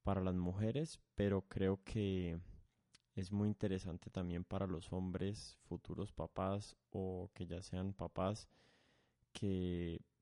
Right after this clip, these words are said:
que aprendan de estos temas para que estén enterados cuando, cuando sea su momento de tener hijos y cuando sus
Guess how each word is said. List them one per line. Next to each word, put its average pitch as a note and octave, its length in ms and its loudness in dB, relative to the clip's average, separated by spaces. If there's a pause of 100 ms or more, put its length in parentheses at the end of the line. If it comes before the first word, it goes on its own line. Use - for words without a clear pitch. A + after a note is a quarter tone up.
(120)
que - 100 -6
aprendan G2 500 2
de F#2+ 100 4
estos - 400 -4
temas G2+ 360 2
para F2+ 240 -2
que - 120 -10
estén F2 300 -4
enterados F2 760 -2
cuando, E2 720 -6 (520)
cuando E2+ 280 -8
sea F#2 220 -4
su G#2 120 -4
momento F2 500 -2
de F#2 100 -2
tener E2+ 320 -4
hijos F#2+ 300 -4
y F#2+ 60 -4
cuando F2+ 280 -4
sus F2+ 360 -10